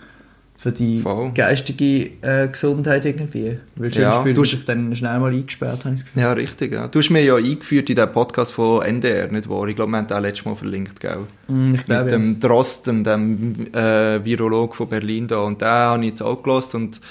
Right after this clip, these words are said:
Speaker 2: ja, der, heute Morgen noch schnell den von gestern gehört. Und
Speaker 1: Ah, ich auch.
Speaker 2: er, ähm, die Frage ist eigentlich so ein bisschen, okay, ja, darf ich denn noch raus joggen oder so? Und er sagt ganz klar, hey, das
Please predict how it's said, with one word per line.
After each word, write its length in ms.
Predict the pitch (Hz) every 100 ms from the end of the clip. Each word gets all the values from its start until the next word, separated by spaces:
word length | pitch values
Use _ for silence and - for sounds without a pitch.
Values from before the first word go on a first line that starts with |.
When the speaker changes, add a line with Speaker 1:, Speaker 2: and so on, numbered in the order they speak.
| - - -
Speaker 2:
ja, 140 | 123
der, 180 | 127 120
heute 220 | 123 -
Morgen 320 | 131 131 139
noch 80 | 127
schnell 200 | 123 117
den 160 | 113 113
von 100 | 110
gestern 320 | 113 120 - -
gehört. 440 | 123 135 - - -
Und 460 | 107 104 104 - - -
Speaker 1:
Ah, 120 | 156
ich 80 | 143
auch. 40 | 131
Speaker 2:
er, 340 | 110 110 113 - - _ _ _ - _
ähm, 540 | 120 117 113 113 110 110
die 60 |
Frage 260 | - 127 135
ist 60 | 131
eigentlich 180 | 123 117
so 140 | 131
ein 120 | 123
bisschen, 360 | - - 123 123
okay, 320 | 117 - 120
ja, 100 | 117
darf 220 | 110 120 175
ich 60 |
denn 120 | 165
noch 140 | 151 139
raus 160 | 147 - 135
joggen 460 | - 104 - - 104
oder 200 | 104 107
so? 220 | 113 110 101
Und 160 | 107
er 160 | 101 120
sagt 320 | - 110 101
ganz 220 | 117 117 -
klar, 200 | 110 107
hey, 220 | 110 104 104 - - - _ _ _ -
das 380 | 135 - -